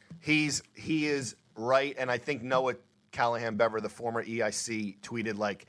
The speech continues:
"Eminem's Monster is, like, the perfect Joe LaPuma song right now," and it was just on loop,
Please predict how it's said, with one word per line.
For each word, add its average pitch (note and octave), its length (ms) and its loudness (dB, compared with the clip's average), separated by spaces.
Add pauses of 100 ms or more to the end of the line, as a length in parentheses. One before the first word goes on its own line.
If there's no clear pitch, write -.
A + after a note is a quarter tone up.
(300)
"Eminem's C3 400 -2
Monster A#2 440 -2
is, G2 80 -6
like, G#2+ 140 -4
the G#2+ 100 -6
perfect B2 500 -4
Joe A2+ 260 -2
LaPuma G#2+ 300 -8
song G#2 300 -4
right G#2+ 180 0
now," B2+ 340 0
and A2+ 240 -2 (140)
it C3 80 -4
was B2 180 -4
just B2 380 -10 (500)
on A#2+ 420 0
loop, C#3+ 280 -2